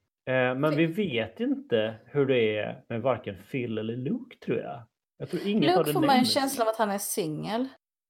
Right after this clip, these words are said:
Speaker 1: Ja,
Speaker 2: Alltså, det är
Speaker 1: för
Speaker 2: bara
Speaker 1: att
Speaker 2: en känsla, det
Speaker 1: han,
Speaker 2: nämns
Speaker 1: han,
Speaker 2: inte, men det, han
Speaker 1: han
Speaker 2: spelar
Speaker 1: är
Speaker 2: sig väldigt mycket som han är
Speaker 1: familj.
Speaker 2: det. Ja.
Speaker 1: Mm.
Speaker 2: Ja, men också att han, liksom, han har, verkar inte ha haft stöd eller någon, han verkar ha varit ensam med hela sitt trauma också,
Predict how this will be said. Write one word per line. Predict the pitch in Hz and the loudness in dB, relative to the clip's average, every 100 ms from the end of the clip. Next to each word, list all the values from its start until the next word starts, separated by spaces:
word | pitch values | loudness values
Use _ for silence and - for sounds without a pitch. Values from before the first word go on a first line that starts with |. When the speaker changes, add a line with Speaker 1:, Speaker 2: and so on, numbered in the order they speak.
| _ _ _ | _ _ _
Speaker 1:
Ja, | 139 | 2
Speaker 2:
Alltså, | 147 | 4
det | - | 4
är | |
Speaker 1:
för | 233 | 4
Speaker 2:
bara | |
Speaker 1:
att | 214 | 2
Speaker 2:
en | |
känsla, | 214 233 240 233 | 2 2 2 4
det | |
Speaker 1:
han, | 240 | 4
Speaker 2:
nämns | 277 240 196 | 4 4 0
Speaker 1:
han, | 254 | 2
Speaker 2:
inte, | 247 208 | 2 2
men | 196 | -2
det, | 196 - | -4 -4
han | - | -2
Speaker 1:
han | 233 | -2
Speaker 2:
spelar | - 233 233 | 2 4 4
Speaker 1:
är | 139 | 2
Speaker 2:
sig | 196 | 2
väldigt | 196 | 0
mycket | 202 208 | -2 -6
som | - 190 | -4 -2
han | 175 | -2
är | |
Speaker 1:
familj. | 101 95 - _ _ _ _ - | -2 -6 -10 _ _ _ _ -2
Speaker 2:
det. | |
Ja. | 220 | 0
Speaker 1:
Mm. | 170 131 135 - - | 0 -2 -6 -14 0
Speaker 2:
Ja, | 233 | 4
men | 247 | 6
också | 262 262 | 4 2
att | 226 | -2
han, | 233 202 190 - | 0 0 -2 -10
liksom, | - 196 - 208 | -10 -10 -6 -4
han | 220 208 | -2 0
har, | 202 185 | 0 0
verkar | 202 - | -2 -2
inte | 208 202 | -4 -2
ha | 202 185 | -2 -2
haft | 165 - - _ _ | -4 -10 -20 _ _
stöd | - 226 208 185 | 0 4 4 2
eller | 165 | -2
någon, | 165 165 160 156 180 240 | -4 -6 -6 -8 -10 -8
han | 190 196 | -6 -6
verkar | 196 | -6
ha | 180 | -6
varit | 180 | -4
ensam | 185 208 - - | -4 -6 -8 -10
med | - 190 | -10 -10
hela | 196 - - 156 160 151 | -8 -8 -6 -6 -6 -8
sitt | - - _ - | -10 -16 _ -10
trauma | - - - - _ - | -8 -8 -12 -16 _ -20
också, | 202 - | -18 -16